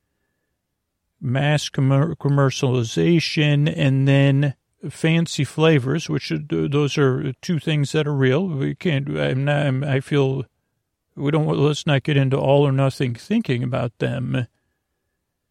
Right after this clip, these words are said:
But at some point, the powdered donut, uh, just became something that is like, "Well,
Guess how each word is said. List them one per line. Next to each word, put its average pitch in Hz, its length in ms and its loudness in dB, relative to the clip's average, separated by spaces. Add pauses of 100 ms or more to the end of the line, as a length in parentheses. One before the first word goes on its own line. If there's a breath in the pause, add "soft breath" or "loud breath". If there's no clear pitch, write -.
(480)
But 160 200 -2
at 170 100 -2
some 247 380 -2
point, 156 500 0
the 143 80 -4
powdered 175 500 0
donut, 135 640 0
uh, 135 160 0
just 139 320 -6
became 147 480 0
something 139 840 -2
that 131 260 0
is 127 180 0
like, 127 240 -2
"Well, 190 440 2